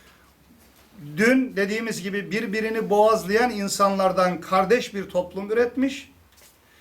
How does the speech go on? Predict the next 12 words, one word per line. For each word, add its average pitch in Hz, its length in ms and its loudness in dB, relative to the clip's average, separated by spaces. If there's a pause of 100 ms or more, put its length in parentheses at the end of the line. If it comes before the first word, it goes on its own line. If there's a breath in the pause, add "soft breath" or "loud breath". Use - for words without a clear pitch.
(300 soft breath)
Bakın 214 360 2
yirmi 240 420 0
üç 269 340 -4
yıllık 170 460 -4
peygamberin 214 580 2
hayatında 180 880 2
sıfırdan 208 640 -4
tek 277 260 -4
kişiyle 170 420 -6
başlayan 139 500 -6
bir 156 200 -8
fikir 247 360 -6